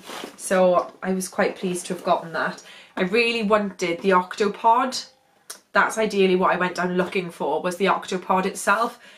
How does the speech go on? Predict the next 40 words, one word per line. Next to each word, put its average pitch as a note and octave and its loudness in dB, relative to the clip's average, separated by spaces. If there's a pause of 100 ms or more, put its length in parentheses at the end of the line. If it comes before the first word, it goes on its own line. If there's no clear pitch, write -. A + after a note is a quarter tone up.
(260)
but F3+ -4
they F#3 0
didn't F#3 -6
have E3+ -8
any E3 -4
Octopods D#3+ -8
in E3 -12
stock. D#3+ 0
They F#3+ 0
only F3+ -2
had D#3+ 0 (140)
this - -4
one F3 0 (420)
and F3 -2 (260)
one F3+ 0
of F3+ -6
the F#3 -2
smaller E3+ 2 (200)
vehicles E3 -4
as - -10
well. D#3+ 4
Those F3 -6
were F3 -6
the E3+ -2
only D#3 -8
two - -6
they E3+ -2
had D#3 2
in D#3 -8
stock - -4
there. D#3 0 (1600)
Now G#3+ -4
these C4+ 0
two C4 2
I G#3+ 2
don't G#3 2
remember G3+ 0
the G3+ -4
prices F#3 -2
of. - 0